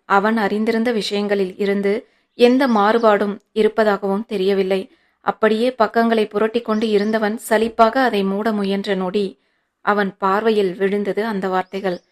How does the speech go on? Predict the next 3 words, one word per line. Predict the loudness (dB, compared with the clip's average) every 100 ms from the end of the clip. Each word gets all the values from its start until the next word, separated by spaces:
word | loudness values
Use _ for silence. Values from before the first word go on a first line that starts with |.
| _ _ _ _ -4
"வினீத், | -2 -2 -4 _ _ _ _ _ _ _ _ _ _ _ _
இன்னைக்கு | 0 0 2 2 2 -2 -4
இப்படி | -2 4 4